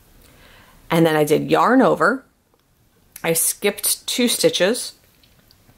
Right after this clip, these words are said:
and I went in here. I pull it through once, and I pull it through again, and then I grab the yarn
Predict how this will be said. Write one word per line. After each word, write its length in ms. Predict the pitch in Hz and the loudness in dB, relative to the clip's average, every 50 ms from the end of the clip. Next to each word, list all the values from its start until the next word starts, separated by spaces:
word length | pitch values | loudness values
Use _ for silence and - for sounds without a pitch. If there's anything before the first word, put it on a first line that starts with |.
| _ _ _ _ | _ _ _ _
and 140 | - 190 170 | -8 -6 -4
I 80 | 175 175 | -2 0
went 180 | 170 170 170 | 0 0 2
in 140 | 180 196 214 | 2 2 2
here. 320 | - 175 151 151 196 226 - _ _ _ _ - - _ _ _ _ _ _ - - | 2 2 0 0 0 -2 -4 _ _ _ _ -20 -20 _ _ _ _ _ _ -10 -6
I 100 | 151 156 | -6 -6
pull 300 | 151 - - 202 190 180 | -6 -4 0 2 2 2
it 100 | - - | 2 -2
through 360 | - - 175 180 196 214 220 | -8 -8 -2 0 2 2 2
once, 680 | 208 196 170 151 170 262 277 - - - - - - _ _ _ _ _ _ _ _ _ _ _ _ _ _ _ _ _ _ _ _ _ _ _ _ _ _ _ _ - | 2 0 0 0 0 -2 -2 -2 -4 -4 -6 -6 -8 _ _ _ _ _ _ _ _ _ _ _ _ _ _ _ _ _ _ _ _ _ _ _ _ _ _ _ _ -6
and 120 | 160 156 | -4 -2
I 80 | 147 147 | -2 -2
pull 260 | 147 - - 170 165 | -2 0 2 2 2
it 120 | 156 151 - | 2 0 -4
through 300 | - 165 170 170 175 175 | -4 0 4 4 4 4
again, 580 | 175 175 175 156 123 78 - 185 220 226 233 - _ _ _ _ _ _ _ | 4 2 0 -2 -2 -2 -2 -2 -2 -4 -4 -10 _ _ _ _ _ _ _
and 140 | - 156 156 | -4 -2 0
then 80 | 156 160 | 0 0
I 100 | 160 151 | 0 -2
grab 320 | 156 160 160 165 160 160 | -2 0 0 0 -2 -2
the 100 | 170 165 | -4 -2
yarn 580 | 156 151 151 147 151 156 180 202 220 226 226 | -2 0 2 2 2 2 2 2 0 0 -2